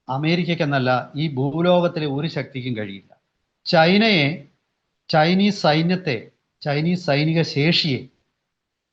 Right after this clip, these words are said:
ഇത്രയധികം, ഇത്രയധികം എന്നല്ല, മനസ്സിലാക്കിയിട്ടുള്ള ലോകത്തിലെ ഒരേ ഒരു രാജ്യം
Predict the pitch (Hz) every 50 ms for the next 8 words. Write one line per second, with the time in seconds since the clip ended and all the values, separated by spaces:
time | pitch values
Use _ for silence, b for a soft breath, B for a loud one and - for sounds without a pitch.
0 | _ - 165 165 165 226 220 220 208 185 156 160 180 180 180 170 156 147 151 -
1 | - _ _ - 135 127 123 - - 180 202 202 190 175 190 202 196 185 165 156
2 | 147 143 139 135 143 160 - - 185 185 175 175 180 - 180 170 165 165 165 156
3 | 147 135 135 147 156 156 175 175 - 175 160 165 143 127 131 139 147 151 151 147
4 | 143 135 131 120 120 117 107 98 117 113